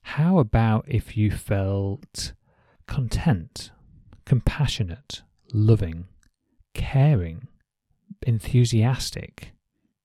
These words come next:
How would that change how you would then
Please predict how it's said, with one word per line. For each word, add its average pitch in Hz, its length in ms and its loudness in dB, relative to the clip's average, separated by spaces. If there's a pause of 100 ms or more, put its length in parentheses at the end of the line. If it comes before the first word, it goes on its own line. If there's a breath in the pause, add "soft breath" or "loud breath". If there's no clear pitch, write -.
(380)
How - 320 0
would 139 260 2
that 127 300 0
change 85 640 -8 (460)
how 98 260 -2
you 95 220 0
would 92 140 -2
then 90 260 -4